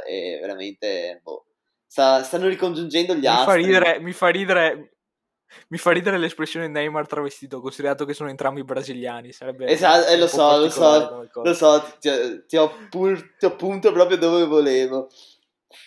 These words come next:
Speaker 2: <laughs>
Speaker 1: Sapevo di,
Speaker 2: No,
Speaker 1: sapevo
Speaker 2: Vinicius è esploso. Vinicius è esploso quest'anno, finalmente ha fatto capire perché il Real l'aveva pagato quaranta o quarantacinque milioni, quello che erano quando aveva solo sedici anni, e adesso è esploso.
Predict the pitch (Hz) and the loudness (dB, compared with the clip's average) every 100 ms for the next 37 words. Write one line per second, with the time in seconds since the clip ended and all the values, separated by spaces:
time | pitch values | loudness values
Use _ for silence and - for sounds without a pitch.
0 | _ _ _ _ _ - - 156 165 165 | _ _ _ _ _ -4 0 2 2 0
1 | 165 170 185 175 175 202 190 220 143 139 | -4 0 2 2 0 2 2 0 -10 -14
2 | - 131 143 - _ _ - - _ _ | -8 -6 -6 -10 _ _ -20 -20 _ _
3 | _ _ _ _ _ _ _ _ _ _ | _ _ _ _ _ _ _ _ _ _
4 | _ _ - 151 165 185 196 226 208 165 | _ _ -16 -10 -6 -4 -2 -2 0 -2
5 | - 156 - 143 143 165 185 147 - - | 0 -4 -6 -6 -6 -6 -10 -12 -6 -4
6 | 123 156 160 - - 131 127 131 139 135 | -4 -2 -4 -6 -14 -12 -10 -12 -12 -10
7 | 139 131 139 127 117 123 120 - 117 117 | -12 -8 -8 -8 -10 -8 -8 -10 -16 -8
8 | 123 127 123 127 123 127 123 117 - 127 | -4 -2 -2 -2 -2 -2 0 0 -2 -4
9 | 113 101 110 120 113 113 113 113 - - | -4 -2 -4 -4 -8 -8 -10 -12 -20 -16
10 | 120 110 117 113 117 117 117 110 120 117 | -14 -10 -10 -10 -12 -8 -4 -4 -4 -8
11 | 117 113 117 - 120 117 131 117 120 107 | -8 -6 -6 -8 -12 -12 -12 -12 -6 -4
12 | 104 104 127 - - 113 104 101 104 - | -4 -8 -16 -18 -12 -8 -8 -10 -14 -12
13 | 110 - 113 110 117 | -12 -8 -6 -6 -8